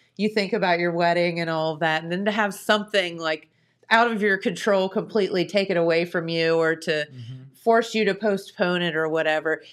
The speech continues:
Speaker 1: It's so nice that, that
Speaker 2: Yeah.
Speaker 1: people are able to get back into that again.
Speaker 2: Well, for example, I, one of the weddings that I, I did cover last year, you know, they had just a small service at kind of a restaurant sort of thing. And now
Speaker 1: Yes.
Speaker 2: this spring, they're going to have a larger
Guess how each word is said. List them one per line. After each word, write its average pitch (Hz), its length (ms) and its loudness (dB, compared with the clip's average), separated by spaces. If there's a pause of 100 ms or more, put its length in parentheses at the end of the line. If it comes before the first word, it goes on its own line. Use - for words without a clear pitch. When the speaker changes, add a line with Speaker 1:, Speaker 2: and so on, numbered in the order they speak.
Speaker 1:
It's 220 240 -2
so 262 180 0
nice 226 400 -2
that, 180 320 -2
that 185 140 0
Speaker 2:
Yeah. 202 40 -12
Speaker 1:
people 185 240 -2
are 170 140 0
able 175 300 -2
to 165 120 -8
get 160 200 -2
back 151 220 -2
into 143 320 -6
that 135 220 -6
again. 139 380 -12
Speaker 2:
Well, 139 100 -8
for 185 200 -12
example, 143 500 -6
I, 135 320 -4
one 139 140 -6
of 143 100 -4
the 131 60 -6
weddings 123 340 -6
that 110 100 -12
I, 101 160 -14 (300)
I 123 140 0
did 139 280 0
cover 104 540 -6 (600)
last 135 400 -2
year, 101 360 -4 (340)
you 143 100 -4
know, 131 60 0
they 131 140 2
had 120 240 -4
just 117 180 -10
a 113 60 -8
small 113 480 -4
service 98 540 -10
at 101 160 -10
kind 113 180 -6
of 98 60 -8
a 98 80 -8
restaurant 107 640 -6
sort 127 200 -8
of 127 80 -10
thing. 139 320 -8
And 165 220 -4
now 117 140 -2
Speaker 1:
Yes. 104 100 -10
Speaker 2:
this - 400 -4
spring, 104 460 -6
they're 101 140 -8
going 98 200 -8
to 95 60 -8
have 92 140 -10
a 92 60 -12
larger 98 560 -12